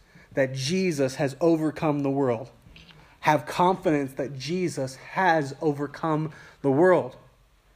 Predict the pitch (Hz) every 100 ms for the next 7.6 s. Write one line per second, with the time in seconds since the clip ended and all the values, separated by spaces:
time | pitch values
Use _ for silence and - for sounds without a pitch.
0 | _ _ _ - 165 185 240 262 233 262
1 | 254 - - 269 262 220 208 - 254 302
2 | 294 277 226 180 262 269 220 185 214 262
3 | 262 190 131 - - - _ _ _ _
4 | - - 190 202 240 262 190 233 240 233
5 | 247 214 214 233 226 - 254 202 196 240
6 | - 269 226 233 240 - 240 220 233 208
7 | 214 208 226 226 208